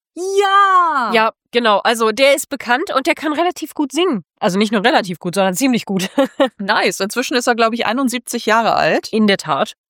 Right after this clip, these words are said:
Speaker 1: Also schon, blickt schon auf eine gute Karriere zurück, würd
Speaker 2: Ja,
Speaker 1: ich sagen.
Speaker 2: doch. <laughs>
Speaker 1: Genau, und wie Isa schon sagte, die Sheffields sind wahnsinnig glücklich, ihre, ihre Enkelin zu treffen und erzählen ihr auch, sie haben so viele Jahre darauf gewartet, sie endlich kennenzulernen.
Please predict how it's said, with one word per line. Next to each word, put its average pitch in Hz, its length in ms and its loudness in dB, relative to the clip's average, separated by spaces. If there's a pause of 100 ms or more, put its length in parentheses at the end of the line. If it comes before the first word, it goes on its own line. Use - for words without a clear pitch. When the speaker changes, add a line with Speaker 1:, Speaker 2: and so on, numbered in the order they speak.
(180)
Speaker 1:
Also 190 540 2
schon, 320 580 -2 (640)
blickt 311 220 -2
schon 311 140 0
auf 277 140 2
eine 262 100 0
gute 233 200 -2
Karriere 175 420 -2
zurück, 156 340 -8
würd 302 140 6
Speaker 2:
Ja, 175 60 -2
Speaker 1:
ich - 80 -14
sagen. 160 260 -2
Speaker 2:
doch. - 200 0 (120)
<laughs> 214 260 -6
Speaker 1:
Genau, 226 300 2
und - 280 -4
wie 226 140 -2
Isa 254 200 0
schon 240 200 -2
sagte, 240 680 0
die 214 340 -2
Sheffields 233 640 0
sind 208 340 0
wahnsinnig 180 540 0
glücklich, 180 360 0
ihre, 170 600 2
ihre 180 240 0
Enkelin 170 480 0
zu 190 120 -8
treffen 180 460 -2
und 185 240 0
erzählen 214 440 0
ihr - 160 0
auch, 185 100 2
sie 214 180 -2
haben 233 220 2
so 269 180 0
viele 233 300 0
Jahre 214 420 2
darauf 190 300 0
gewartet, 180 500 0
sie 202 120 -4
endlich 208 380 -2
kennenzulernen. 180 800 0